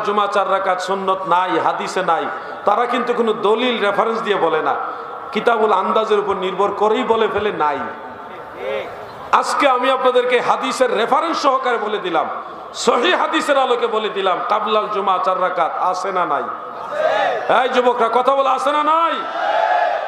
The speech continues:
কাবলাল জুমা চার রাকাত আছে, এছাড়া আর অনেকগুলো হাদিস রয়েছে, অনেকগুলো হাদিস রয়েছে এছাড়া।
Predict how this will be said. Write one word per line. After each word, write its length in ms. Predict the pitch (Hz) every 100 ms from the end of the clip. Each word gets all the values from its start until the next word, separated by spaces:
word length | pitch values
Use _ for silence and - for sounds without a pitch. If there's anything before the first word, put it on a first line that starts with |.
| - 170
কাবলাল 320 | 202 226 220
জুমা 260 | 208 202 190
চার 200 | 196 185
রাকাত 280 | 180 170 156
আছে, 320 | 139 139 156
এছাড়া 340 | 196 202 214
আর 100 | 196
অনেকগুলো 480 | 190 269 - 285 175
হাদিস 320 | 180 214 -
রয়েছে, 300 | 156 131 - - - - - - 151
অনেকগুলো 480 | 233 320 - 311
হাদিস 340 | 269 269 262 247
রয়েছে 300 | 226 - 196
এছাড়া। 300 | - 160